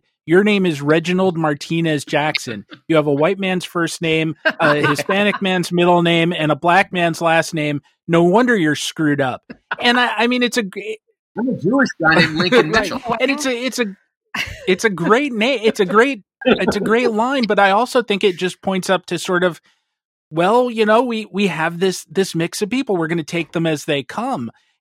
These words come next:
Speaker 1: And as, as Frank and Lincoln, Lincoln were saying, that everything has become so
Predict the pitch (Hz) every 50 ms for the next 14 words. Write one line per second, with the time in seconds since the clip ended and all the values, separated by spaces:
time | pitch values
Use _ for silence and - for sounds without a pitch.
0 | _ - 196 190 185 185 185 180 175 170 151 _ _ _ _ _ - 180 180 180
1 | 175 160 143 - - 165 156 143 - - 185 185 175 - 160 156 170 196 - 247
2 | 240 190 - 156 196 262 269 247 208 180 147 - - 170 156 151 156 156 156 160
3 | 147 _ _ _ _ _ _ _ _ _ _ _ _ - - 196 190 190 175 -
4 | - - 202 196 208 233 214 - 220 190 185 185 175 160 - 180 143 - - 180
5 | 175 156 - - 175 160 165 160 156